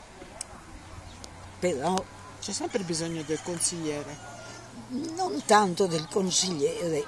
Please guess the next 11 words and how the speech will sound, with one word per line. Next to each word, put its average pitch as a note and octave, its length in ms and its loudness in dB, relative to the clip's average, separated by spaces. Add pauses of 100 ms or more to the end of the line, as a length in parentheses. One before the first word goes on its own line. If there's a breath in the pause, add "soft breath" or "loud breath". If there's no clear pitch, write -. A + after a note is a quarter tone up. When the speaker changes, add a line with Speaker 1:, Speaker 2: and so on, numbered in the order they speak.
Speaker 1:
ma E3+ 160 -2
da G3+ 160 0
chi - 280 -4 (200)
trasmette F#3 880 2
le C3 200 0
esperienze. D#3+ 1080 0 (720 loud breath)
Ecco, A3 360 6
forse A3+ 600 4
noi A#3 320 2
abbiamo F3+ 500 0
avuto E3+ 760 -2